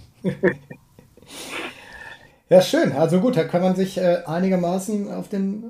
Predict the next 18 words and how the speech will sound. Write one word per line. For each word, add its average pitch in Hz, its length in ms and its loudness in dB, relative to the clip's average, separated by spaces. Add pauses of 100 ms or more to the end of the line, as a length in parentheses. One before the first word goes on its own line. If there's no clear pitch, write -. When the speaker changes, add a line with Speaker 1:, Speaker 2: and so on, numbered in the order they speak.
Speaker 2:
Sommer 180 540 2 (220)
freuen, 170 880 2
vor - 280 -4
allem, 175 260 2 (540)
äh, 170 200 2
was 165 160 0
sagen 185 160 2
die 180 80 0
Spielerinnen 247 440 -4
dazu 277 400 -6
oder, 151 140 -14
oder 139 180 -6
SpielerInnen, 185 1300 0 (340)
ähm, 202 480 -6
dass 165 180 -4
es 175 120 -12
tatsächlich 175 480 -4
eine, 165 140 -4